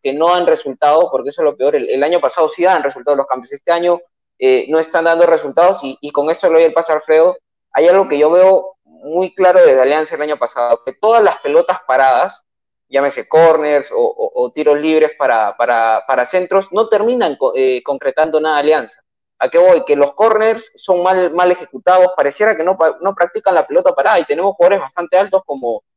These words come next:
bueno, el mismo Aldair Rodríguez, tenemos, eh, en su momento a, a Chiquito Portales cuando estaba de titular, eh, eh, Míguez, Barcos, y jugadores de buen pie como Laos, como Concha, que me sorprende que desde el año pasado Alianza creo que ha tenido un solo gol de cabeza en pelota parada, que fue el de, el de Mies a Cantolao, si no me equivoco,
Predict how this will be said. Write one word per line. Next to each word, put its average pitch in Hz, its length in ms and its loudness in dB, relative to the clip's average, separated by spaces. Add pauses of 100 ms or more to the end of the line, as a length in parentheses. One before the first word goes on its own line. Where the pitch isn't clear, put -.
(140)
bueno, 120 200 -6
el 113 40 -6
mismo 143 200 0
Aldair 135 240 2
Rodríguez, 160 680 2
tenemos, 131 420 -2
eh, 123 160 -2
en 131 120 -6
su 131 120 -18
momento 135 380 0
a, 117 240 2
a 131 60 0
Chiquito 139 320 -4
Portales 135 340 -2
cuando 117 180 -10
estaba 135 220 -2
de 127 80 0
titular, 151 560 -2 (300)
eh, 120 520 -2
eh, 127 80 -8
Míguez, 151 680 0
Barcos, 139 840 0 (140)
y 139 80 -12
jugadores 147 380 2
de - 20 4
buen 185 160 0
pie 208 160 0
como 147 220 0
Laos, 175 320 4
como 135 220 -6
Concha, 190 300 -2
que 143 80 -8
me 123 100 -8
sorprende 196 540 -2
que 131 280 -4
desde 127 280 -4
el 143 100 -2
año 226 220 -2
pasado 151 560 0 (260)
Alianza 185 500 0
creo 214 200 0
que 220 60 0
ha 214 60 0
tenido 208 260 0
un 220 80 -2
solo 262 260 -2
gol 240 180 2
de 240 120 -2
cabeza 175 680 0
en 139 120 -4
pelota 190 340 -2
parada, 202 420 2
que 151 120 -4
fue 185 140 -6
el 202 60 -14
de, 165 200 -4
el 143 100 -4
de 139 100 -6
Mies 196 280 -6
a 165 60 -2
Cantolao, 160 580 0
si 156 120 -16
no 160 80 -12
me 165 100 -8
equivoco, 160 520 -4